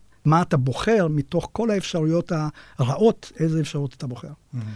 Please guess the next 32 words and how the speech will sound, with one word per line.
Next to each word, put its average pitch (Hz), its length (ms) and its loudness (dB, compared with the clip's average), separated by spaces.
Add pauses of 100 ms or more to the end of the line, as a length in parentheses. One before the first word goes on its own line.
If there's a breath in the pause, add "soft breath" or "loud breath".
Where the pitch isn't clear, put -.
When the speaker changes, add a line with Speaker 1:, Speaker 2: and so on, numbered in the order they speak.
(200 loud breath)
Speaker 1:
וזה 214 200 4
בעיה 180 240 2
בפני 165 280 0
עצמה, 208 400 -2
שאולי 156 420 -8
נדבר 143 240 -4
על 135 80 -6
זה 131 100 -10
אחר 151 180 -16
כך. - 160 -20
Speaker 2:
אוקיי. 151 260 -12 (400 soft breath)
אז 131 100 -6
יכול 226 120 -6
להיות 262 100 -6
שהמנוחה 202 460 -4
והנחלה 160 480 -4
יגיעו 147 380 -6
כשכל - 320 -12
הרכבים 160 400 -6
כולם 147 340 -6
יתקשרו 135 440 -8
ביניהם, 165 520 -6
יהיו 147 140 -12
אוטונומיים, 170 800 -2
V 180 240 0
to - 20 2
V 175 240 0
communication, 175 760 0
אולי 147 260 0
גם 139 180 -2
עם 156 120 0
הרמזורים, 277 640 0